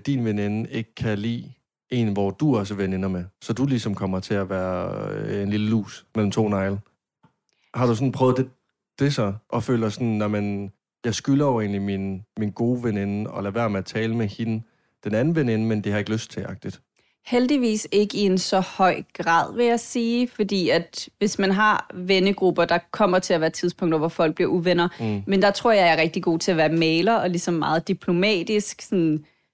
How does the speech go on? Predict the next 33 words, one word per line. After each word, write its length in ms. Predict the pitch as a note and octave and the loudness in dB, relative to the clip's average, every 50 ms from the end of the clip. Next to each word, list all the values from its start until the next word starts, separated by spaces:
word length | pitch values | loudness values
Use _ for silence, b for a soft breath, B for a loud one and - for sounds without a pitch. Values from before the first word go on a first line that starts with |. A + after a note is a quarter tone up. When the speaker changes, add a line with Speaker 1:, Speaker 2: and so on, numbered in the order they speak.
| _ _ _ _ _ _ _ _ - | _ _ _ _ _ _ _ _ 0
Speaker 2:
jeg 60 | G3 | 2
er 20 | G3 | 2
god 160 | - B3 A#3 | 4 2 2
til 100 | - B3+ | 4 2
at 60 | A#3+ | 2
se 180 | A3+ - B3 A3 | 2 2 2 4
det 100 | G3 A3 | 4 4
hele 160 | G3+ G3+ F#3+ | 4 4 4
udefra. 220 | F#3+ G3 F#3+ - F#3+ | 4 4 4 2 2
Jeg 80 | E3+ | 2
er 40 | F3 | 2
dårlig 320 | F3+ - F#3 F3 F3+ F#3+ | 2 2 2 2 2 0
til 120 | F#3+ - F#3+ | 0 -2 -4
at 60 | F3+ | -4
se 200 | - - E3+ D3+ | -2 -2 -2 -2
det 60 | D3+ | 0
udefra, 340 | D#3+ D#3+ D#3+ E3 - - D#3+ | 0 0 0 0 0 -2 -2
når 100 | D3+ D3+ | 0 0
det 120 | C#3+ D3+ | 0 0
er 60 | D3 C#3 | -2 -2
mig. 220 | C3+ C3 C3 D3+ | -2 -2 -2 -2
Når 120 | E3 D#3+ | -2 0
det 100 | D3 F3 | 0 0
er 40 | D#3 | 0
mig, 180 | D3+ D3+ D#3 E3 | 0 0 -2 -2
så 100 | - F3+ | 0 0
handler 240 | D#3+ D#3+ D3+ D#3 D3+ | 0 2 2 0 0
det 100 | D3+ - | 0 0
bare 100 | D3 C#3+ | 0 0
om, 120 | C#3 D3 | 2 2
jeg 140 | E3+ G3 F#3+ | 2 2 2
bliver 140 | F3+ F3 E3+ | 2 0 0
såret. 360 | - - D#3 C#3+ D3 C#3+ | 0 0 0 2 2 2